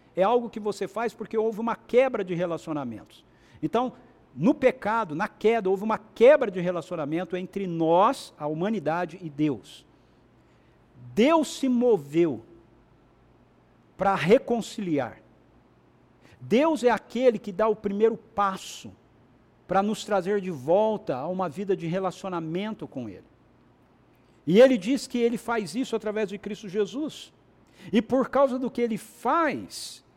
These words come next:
por intermédio de Cristo Jesus, então, Ele não leva em conta os pecados dos homens. E aí,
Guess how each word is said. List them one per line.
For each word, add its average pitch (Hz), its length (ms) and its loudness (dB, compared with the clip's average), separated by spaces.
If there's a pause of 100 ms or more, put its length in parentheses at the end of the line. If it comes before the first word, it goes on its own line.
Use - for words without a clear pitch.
(160)
por 226 140 2
intermédio 190 520 -2
de 165 100 -10
Cristo 180 320 -6
Jesus, 160 500 -6
então, 247 680 4 (340)
Ele 269 240 8
não 277 640 6
leva 269 340 4
em 220 100 -2
conta 247 380 -2
os - 100 -8
pecados 208 500 -2
dos 220 200 -8
homens. 285 600 0 (600)
E 220 120 4
aí, 226 640 6